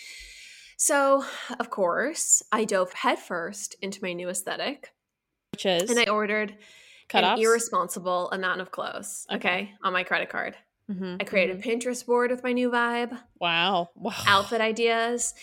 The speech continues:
Speaker 1: And here's the thing, I didn't wanna do cutoffs in a t-shirt 'cause I didn't like basically completely capitulating.
Speaker 2: Okay.
Speaker 1: Um,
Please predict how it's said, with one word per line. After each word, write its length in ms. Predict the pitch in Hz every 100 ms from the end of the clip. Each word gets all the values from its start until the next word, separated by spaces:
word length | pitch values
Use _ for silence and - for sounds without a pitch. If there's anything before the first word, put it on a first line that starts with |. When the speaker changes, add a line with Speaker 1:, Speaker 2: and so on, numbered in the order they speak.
| - 233
Speaker 1:
And 80 | 277
here's 180 | 330
the 60 | 311
thing, 140 | 277 226
I 80 | 226
didn't 360 | 240 240 285
wanna 160 | 277 254
do 120 | 247
cutoffs 680 | 247 220 196 196 196 - -
in 100 | 214
a 60 |
t-shirt 400 | 208 175 - 196
'cause 100 | -
I 80 | 285
didn't 220 | 294 339
like 220 | 311 320 - - -
basically 420 | 208 202 214 208
completely 640 | 190 202 202 - 185 214 226
capitulating. 800 | 269 285 285 320 330 349 370 403 _ - - -
Speaker 2:
Okay. 200 | 214 196
Speaker 1:
Um, 640 | 240 233 214 190 180 165